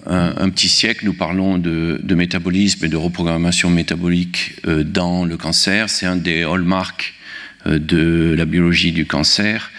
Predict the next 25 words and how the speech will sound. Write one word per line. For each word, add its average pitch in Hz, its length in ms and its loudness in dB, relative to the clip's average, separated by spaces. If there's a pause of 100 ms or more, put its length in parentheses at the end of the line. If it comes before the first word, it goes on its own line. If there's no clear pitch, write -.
(400)
Euh, 78 300 2
au-delà 95 720 2 (320)
des 82 140 0
changements 90 560 2
autour 90 280 0
de 90 60 0
la 85 80 0
glycolyse, 87 640 -2
comme 78 200 -2
l'avait 80 220 0
présenté, 82 960 0
euh, 80 180 0 (100)
Otto 87 260 0
Warburg, 85 440 2
le 76 200 2
biochimiste 85 600 -2
allemand, 85 400 0 (460)
nous 92 80 4
savons 90 320 0
aujourd'hui 87 480 0
qu'à 78 220 -2
peu 82 160 -2
près 85 220 -4
tous - 300 -2
les, 85 340 2